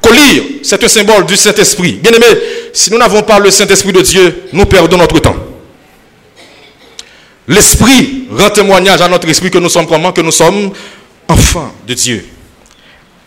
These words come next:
Après avoir donné cette médication, le Seigneur continue. Il, il n'arrête, il ne, il ne s'est pas arrêté là. Il a continué.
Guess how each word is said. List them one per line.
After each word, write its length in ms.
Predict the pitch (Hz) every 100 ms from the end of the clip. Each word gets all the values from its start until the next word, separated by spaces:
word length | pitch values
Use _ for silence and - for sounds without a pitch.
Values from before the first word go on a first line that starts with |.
| _ _ _ _ -
Après 240 | 147 170
avoir 240 | 175 175 170
donné 360 | 175 180 170 117 - - - _
cette 240 | - 160 156
médication, 580 | 165 160 165 - 196 208 - - - - - - - _ _ 117
le 100 | 147
Seigneur 480 | 175 185 170 123 95 - - - - -
continue. 560 | 190 202 190 190 104 175
Il, 220 | 180 180
il 120 | 165 175
n'arrête, 280 | 175 160 170
il 100 | 165
ne, 60 | 160 -
il 80 | 156
ne 80 | 160
s'est 140 | 151
pas 100 | 180
arrêté 300 | 160 160 165
là. 200 | 175 180 - - -
Il 100 | 165
a 40 | 160
continué. 600 | 190 180 170 165 120